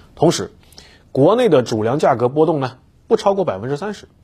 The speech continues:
也就是说，原来的一块钱的米啊，最贵卖到一块三，大部分人对此无感呢。那这是怎么做到的呢？中储粮以每周甚至每天一次，以这种夸张的频率不断的抛除打压粮价。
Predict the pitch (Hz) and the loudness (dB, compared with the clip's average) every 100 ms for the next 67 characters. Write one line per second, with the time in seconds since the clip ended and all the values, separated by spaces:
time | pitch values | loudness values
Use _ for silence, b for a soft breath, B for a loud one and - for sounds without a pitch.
0 | _ _ b 113 135 214 214 214 147 170 | _ _ b -2 2 2 2 2 4 2
1 | 226 220 147 190 - 233 139 147 170 104 | 4 0 0 -4 0 0 0 -2 -2 -4
2 | 92 123 - - 214 202 170 165 135 110 | -6 -8 -4 0 2 4 4 2 -2 -4
3 | 117 143 123 147 - _ _ - 202 175 | -4 -4 -4 -6 -10 _ _ -2 2 2
4 | 165 175 160 165 - 104 170 107 90 104 | 2 0 0 -2 -2 -2 -2 -2 -4 -16
5 | _ b b b b b 180 277 233 208 | _ b b b b b 0 2 2 2
6 | 92 131 226 208 185 151 135 - - _ | 0 2 4 6 4 2 -2 -8 -20 _
7 | _ _ _ _ - 175 160 - 101 104 | _ _ _ _ 0 2 2 0 -2 -2
8 | 127 131 143 127 107 104 160 185 170 156 | 0 0 2 0 -2 0 0 0 -4 -2
9 | 135 98 101 175 190 139 - 165 104 B | -4 -6 -4 -2 0 -2 -4 -6 -8 B
10 | B 131 190 170 104 B - - 220 190 | B -2 2 0 -2 B -12 -4 0 2
11 | 180 180 170 151 - 107 123 101 196 220 | 2 2 2 0 -2 -4 -4 0 0 4
12 | 185 113 101 b b - - 196 190 - | 2 0 -8 b b -10 0 2 2 -2
13 | - 107 - - 110 131 127 98 123 | -12 -12 -8 -4 0 0 0 -2 -6